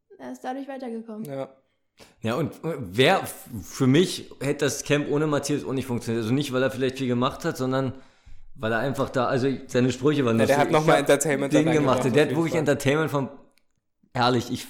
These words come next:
Speaker 3: hab diesen Typen geliebt. Also der ist echt der
Speaker 1: Also
Speaker 3: Wahnsinn
Speaker 1: manchmal war
Speaker 3: gewesen.
Speaker 1: er echt nervig, aber
Speaker 3: Ja, aber
Speaker 1: ja.
Speaker 3: seine Gestik, seine Mimik, ich hätte lachen können, wenn ich das gesehen habe. Zehn Sterne, gut, zehn Sterne.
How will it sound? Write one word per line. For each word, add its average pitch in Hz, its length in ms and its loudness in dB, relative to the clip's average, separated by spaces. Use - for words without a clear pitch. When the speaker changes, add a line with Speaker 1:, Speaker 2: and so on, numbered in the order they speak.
Speaker 3:
hab 123 140 -2
diesen 123 220 -4
Typen 143 220 -4
geliebt. 127 400 -2
Also 110 120 -4
der 107 120 -10
ist - 220 -8
echt 127 180 -8
der 196 80 -6
Speaker 1:
Also - 160 0
Speaker 3:
Wahnsinn 285 200 4
Speaker 1:
manchmal 294 140 4
war 285 100 4
Speaker 3:
gewesen. 254 200 0
Speaker 1:
er 254 100 0
echt 302 200 -6
nervig, 247 760 -4
aber - 640 -6
Speaker 3:
Ja, 120 80 0
aber 135 80 2
Speaker 1:
ja. 127 60 4
Speaker 3:
seine 156 200 4
Gestik, 170 440 2
seine 151 200 0
Mimik, 180 340 0
ich - 220 -8
hätte 139 200 -2
lachen 170 300 -2
können, 170 120 -2
wenn 143 80 -2
ich 131 40 -6
das 131 160 -4
gesehen 135 240 -4
habe. 143 120 0
Zehn 214 320 2
Sterne, 175 400 -2
gut, 143 200 0
zehn 175 280 0
Sterne. 151 460 -2